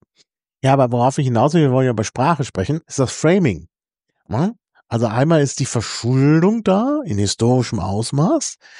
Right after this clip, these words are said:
wozu ja eigentlich Rekord nicht passt. Rekord ist ja eigentlich was Positives, aber hier ist der Rekord eben die Verschuldung in historischem Ausmaß. Und jetzt kommt das andere Framing,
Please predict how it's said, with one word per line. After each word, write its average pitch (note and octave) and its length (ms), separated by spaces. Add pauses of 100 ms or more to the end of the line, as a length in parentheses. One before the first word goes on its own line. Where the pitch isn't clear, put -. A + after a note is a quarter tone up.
(240)
wozu - 220
ja F#2+ 60
eigentlich F#2+ 260
Rekord G2+ 500
nicht - 200
passt. - 340
Rekord F2 340
ist - 120
ja F#2+ 60
eigentlich F#2+ 180
was F#2 140
Positives, F2+ 480
aber D#2+ 120
hier G#2 220
ist G#2+ 160
der F#2+ 120
Rekord G#2 440
eben G#2 240 (480)
die A2 60
Verschuldung A#2 440
in G#2+ 100
historischem G#2 480
Ausmaß. C3+ 600 (580)
Und A#2 120
jetzt C3+ 220
kommt C#3+ 140
das B2 140
andere A#3 300
Framing, B2+ 580